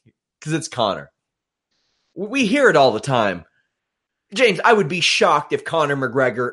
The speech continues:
never did anything in pro wrestling.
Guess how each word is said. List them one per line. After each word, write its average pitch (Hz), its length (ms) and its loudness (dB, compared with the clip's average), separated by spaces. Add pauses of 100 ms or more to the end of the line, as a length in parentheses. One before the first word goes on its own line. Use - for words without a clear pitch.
never 139 580 -2
did 120 340 0
anything 110 680 -6
in 110 180 -8
pro 123 180 -2
wrestling. 95 520 -4